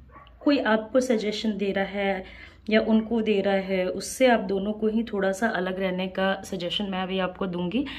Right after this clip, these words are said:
कि आप लोग उससे थोड़ा अलग रहने की कोशिश करें, उस पूरे situation से थोड़ा अलग रहने की कोशिश करें। अभी, अ, using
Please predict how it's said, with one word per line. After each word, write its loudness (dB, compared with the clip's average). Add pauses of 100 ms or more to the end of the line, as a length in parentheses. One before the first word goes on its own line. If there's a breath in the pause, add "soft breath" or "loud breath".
(360 loud breath)
कि 2
आप 2
लोग 0
उससे -6
थोड़ा 0
अलग -2
रहने -4
की -6
कोशिश -6
करें, -2
उस -6
पूरे -4
situation -6
से -6
थोड़ा -2
अलग -4
रहने -4
की -8
कोशिश -6
करें। -4
अभी, 2
अ, 2
using 2